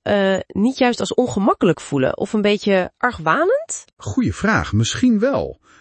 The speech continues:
Speaker 2: Misschien zijn we nu meer van de, eh, individuele bubbels in de trein.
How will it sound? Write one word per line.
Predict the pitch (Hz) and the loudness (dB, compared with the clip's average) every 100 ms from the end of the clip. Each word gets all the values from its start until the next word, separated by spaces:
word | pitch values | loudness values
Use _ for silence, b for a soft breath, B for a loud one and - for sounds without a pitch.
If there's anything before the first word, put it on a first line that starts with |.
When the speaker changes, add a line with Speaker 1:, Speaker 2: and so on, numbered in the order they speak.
| b | b
Speaker 2:
Misschien | - 127 - 185 143 | -4 -4 0 0 2
zijn | 127 110 | 2 4
we | |
nu | 110 131 190 | 6 6 4
meer | 131 120 135 123 107 | 4 4 6 4 2
van | 123 107 | 2 4
de, | 101 92 87 | 4 4 2
eh, | 87 85 - | 0 -2 2
individuele | 120 107 104 101 110 117 101 | 2 2 0 2 2 2 0
bubbels | 85 110 92 80 | 0 0 0 -2
in | 92 | -2
de | 80 | -2
trein. | - 185 113 - | 0 0 0 -4